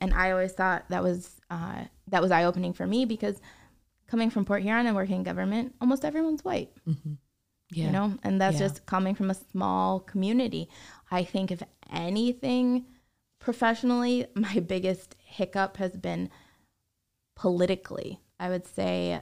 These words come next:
Speaker 1: I think politics can be divisive professionally in the workforce. Um, and so I would say more so than race, it's definitely been more, that has been more divisive than race has been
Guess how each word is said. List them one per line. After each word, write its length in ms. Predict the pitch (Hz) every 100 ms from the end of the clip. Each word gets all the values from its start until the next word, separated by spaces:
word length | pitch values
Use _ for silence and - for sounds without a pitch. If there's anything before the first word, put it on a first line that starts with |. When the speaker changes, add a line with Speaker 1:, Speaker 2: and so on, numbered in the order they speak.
| -
Speaker 1:
I 60 | 185
think 320 | 180 170 -
politics 600 | 170 175 175 180 170 - 190
can 120 | 180
be 160 | 175
divisive 720 | 170 180 175 160 165 202 196 196 _ _
professionally 800 | 180 170 175 - 202 208 208 190
in 100 | 180
the 80 | 165
workforce. 580 | 185 - 196 196 196 196 - - - - -
Um, 480 | 104 - - - - _ _ _
and 440 | 185 180 185 185 - - -
so 560 | - 78 160 - - _ _ _ -
I 140 | 190
would 140 | 190 185
say 100 | 185
more 220 | 175 185
so 240 | 190 185
than 200 | 175 170
race, 420 | 175 190 170 - -
it's 180 | - -
definitely 640 | - 160 180 196 - 180
been 460 | 180 185 185 202 165 - _ _ _ _ _ _ _ -
more, 500 | 190 180 170 170 - _ _ -
that 120 | 220
has 100 | 226
been 120 | 190
more 120 | 185 180
divisive 440 | 170 160 165 170
than 260 | 160 156 160
race 180 | 147 -
has 220 | - -
been 200 | - -